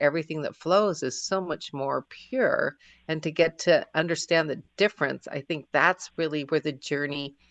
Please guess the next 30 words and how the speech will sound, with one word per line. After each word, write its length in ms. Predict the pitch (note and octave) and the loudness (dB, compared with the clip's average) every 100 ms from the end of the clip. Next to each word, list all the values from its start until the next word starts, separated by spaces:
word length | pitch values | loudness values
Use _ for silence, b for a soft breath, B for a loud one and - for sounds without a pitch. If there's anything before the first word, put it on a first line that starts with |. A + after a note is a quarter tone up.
| b - | b -8
and 100 | C#3 | -6
the 60 | |
navigation 920 | C3 B2+ C3 D3 C#3+ C3 C#3 C#3 C3+ C3 | 0 4 4 2 0 2 2 -2 -6 -6
can 200 | C3+ C3 C3 | -6 -6 -6
really 460 | D3 D3+ C#3 C3+ | -2 -2 -2 -6
take 320 | - C#3 C3 | -4 -2 0
us 140 | B2+ - - | -2 -2 2
all 440 | C3+ C3+ - B2+ b b b - | 4 4 0 -6 b b b -8
in 80 | D3 | -6
an 60 | |
incredibly 640 | C#3 - - D#3 C#3 C#3 C3 | -6 -6 4 6 6 2 0
positive, 760 | - C3 - C#3 - C3 C3 _ - D#4 | 0 0 0 -4 2 2 0 _ -16 -8
um, 380 | D#3 C3 B2+ A#2 _ _ _ _ _ _ - _ _ - | -2 -2 -4 -8 _ _ _ _ _ _ -18 _ _ -6
uh, 160 | A#2+ A#2+ | 0 0
direction, 720 | - C3 B2 - C#3 B2+ - | 2 6 6 4 -4 -4 0
both, 200 | - B2+ - | 4 4 2
you 200 | - C#3 | -8 -6
know, 200 | B2+ A#2+ - _ B B B B - | -4 -6 -10 _ B B B B -2
individually 800 | D#3+ D3+ C3+ C#3 C#3 C3 A#2+ - | 2 4 4 2 4 4 4 2
and 480 | C3+ B2+ B2+ A#2+ A2 - _ _ _ _ _ - | 2 4 4 2 -4 -20 _ _ _ _ _ -4
in 180 | C#3 C3+ | -2 0
unity. 560 | B2+ B2 A#2+ B2 A#2+ | 0 0 0 -2 -2
And 180 | B2+ B2 | 0 0
I 80 | A#2+ | -2
think 260 | - D#3 - | -2 -2 0
there's 200 | B2 - | 0 -2
so 280 | - F#3 D#3 | 0 2 2
many 200 | C#3+ C#3 | 0 -4
people 400 | D3 C#3+ C#3 C3 | -4 2 2 4
that 160 | C3 | 2